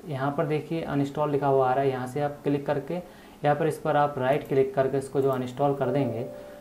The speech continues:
तो सबसे पहले आपको वो confirm करने के लिए भी पूछेगा कि आपने उस program को हटाना है या नहीं, तो आप इसको यहाँ से यस कर दीजिए और वो program फिर से आपसे पूछेगा कि उसको आपको हटाना है, तो आप इसको यस कर दीजिए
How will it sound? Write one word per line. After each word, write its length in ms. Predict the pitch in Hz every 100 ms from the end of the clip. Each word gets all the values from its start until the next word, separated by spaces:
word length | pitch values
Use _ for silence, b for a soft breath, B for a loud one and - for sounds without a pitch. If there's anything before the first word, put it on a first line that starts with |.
| B -
तो 80 | 165
सबसे 280 | 156 -
पहले 280 | 175 - 165
आपको 540 | 160 139 143 143 - 156
वो 360 | 151 160 151 - -
confirm 320 | 143 147 170
करने 220 | 156 151
के 80 | 143
लिए 120 | 147
भी 80 | 143
पूछेगा 380 | 139 131 139 143
कि 140 | 143
आपने 460 | 147 135 143 143 147
उस 200 | 147 143
program 400 | - 135 131 135
को 120 | 139
हटाना 360 | 117 117 120 127
है 220 | 139 165
या 60 | 143
नहीं, 220 | 123 117
तो 120 | 120
आप 160 | 131 131
इसको 220 | 131 147
यहाँ 160 | 135 123
से 160 | 123 127
यस 140 | 135
कर 120 | 147
दीजिए 380 | 135 147 139 165 - - B B B B B B -
और 320 | 160 160 165 - - - -
वो 120 | 165
program 520 | 165 156 143 151 156 151
फिर 200 | - 139
से 140 | 165
आपसे 400 | 160 147 - 156 151 139
पूछेगा 400 | 139 139 156 131
कि 200 | 123 - 143
उसको 220 | 139 147
आपको 340 | 135 135 151 165 - - - - - -
हटाना 380 | 147 135 131 139
है, 160 | 147 175
तो 160 | -
आप 140 | 143 139
इसको 200 | 135 147
यस 220 | 135 135
कर 140 | - 131
दीजिए 360 | 131 135 165